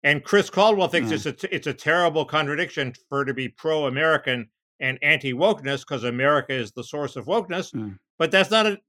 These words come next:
Speaker 1: that, that's easily finessed. You say, "We're pro-America and we're anti-wokeness." Uh, he's also upset that she's pro-Ukraine, and that might get her into trouble 'cause her coalition partners are not pro-Ukraine. Uh, but,
Speaker 2: Yeah.
Speaker 1: but, a-, and she's a fantast-,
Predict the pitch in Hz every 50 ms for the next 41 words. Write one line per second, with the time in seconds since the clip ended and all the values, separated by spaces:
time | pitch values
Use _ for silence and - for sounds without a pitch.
0 | _ - 170 170 - _ 165 170 170 160 - - 202 196 196 160 185 185 180 -
1 | - 196 226 262 240 - - - 143 120 - 160 165 165 147 139 147 143 - -
2 | 156 165 165 160 165 170 175 165 165 165 160 165 165 165 170 170 170 170 165 196
3 | 233 196 151 117 92 - _ _ _ _ _ _ _ _ _ _ 143 147 151 151
4 | 151 147 139 - _ _ _ _ _ _ _ 170 175 175 151 170 175 175 160 -
5 | 170 165 156 - - - 156 143 - 147 131 - 151 147 127 - - - 156 147
6 | 147 135 135 135 - 202 220 220 196 180 165 160 151 135 - _ _ _ _ _
7 | _ _ _ _ _ _ 139 139 147 175 196 185 170 175 170 135 165 165 156 160
8 | 156 147 147 131 - 180 190 175 156 143 - - 135 - 139 131 123 - 151 151
9 | 147 143 147 156 139 - 135 113 - 139 131 123 107 123 117 104 120 120 131 156
10 | 151 - - - 117 110 107 104 - - 117 107 98 95 101 117 123 _ _ _
11 | _ _ _ _ _ _ _ _ _ _ _ - 131 131 135 143 127 117 180 180
12 | 160 143 139 139 135 127 120 120 160 214 214 214 - _ _ _ _ _ _ -
13 | 208 - - 208 208 196 - - 214 208 214 208 214 - 202 208 196 - - -
14 | 196 240 302 311 277 - - -